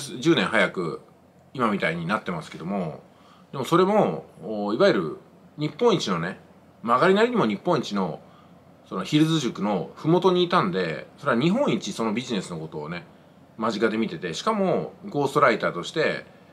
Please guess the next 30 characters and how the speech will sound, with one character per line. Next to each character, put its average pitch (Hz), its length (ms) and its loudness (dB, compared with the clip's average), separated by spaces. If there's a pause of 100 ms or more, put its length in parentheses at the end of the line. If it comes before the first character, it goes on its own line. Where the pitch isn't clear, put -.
(260)
一 147 260 -4
流 196 180 2
の、 214 320 0 (280)
お、 120 600 -8 (300)
質 - 180 -8
問 120 240 2
に 110 260 0 (300)
一 151 220 -4
流 165 80 6
の 175 120 4
回 123 240 2
答 123 120 0
を 120 40 0
し - 100 -8
て 123 60 -8
き - 60 -10
た、 - 100 -14
そ - 120 -10
の 156 80 -2
積 160 120 -6
み 185 80 4
重 185 200 -2
ね 180 80 -4
が 185 100 2
あ - 20 4
る 190 80 0
か - 120 -4
ら、 101 280 2 (580)
あ 80 60 -14
の、 71 340 -14